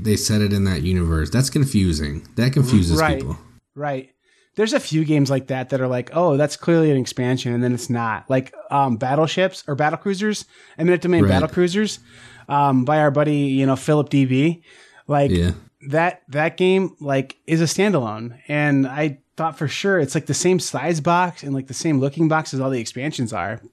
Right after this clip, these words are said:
Speaker 2: So I was like, "Oh, another expansion to buy." But then I find out, hey, it's, it's a standalone game. So that's another example.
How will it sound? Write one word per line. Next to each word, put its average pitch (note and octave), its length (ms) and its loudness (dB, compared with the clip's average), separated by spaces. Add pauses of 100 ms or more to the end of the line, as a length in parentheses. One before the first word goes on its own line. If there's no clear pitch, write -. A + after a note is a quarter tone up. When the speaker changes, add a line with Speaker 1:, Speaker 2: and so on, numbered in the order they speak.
(200)
Speaker 2:
So - 180 0
I D#3 40 6
was C#3+ 100 2
like, C#3+ 100 0
"Oh, E3 140 4
another D3+ 220 0
expansion C#3+ 400 -4
to A2+ 60 -6
buy." G#2+ 220 -4
But B2+ 200 -14
then D3 120 -2
I C#3+ 80 0
find C#3+ 240 -4
out, C3+ 240 -2
hey, D#3 200 2
it's, - 240 -2 (480)
it's C#3 140 -4
a C#3 40 2
standalone C3 500 2
game. A#2+ 360 0
So A#2 360 -2 (440)
that's C#3 160 -4
another C3+ 160 4
example. A#2 460 -4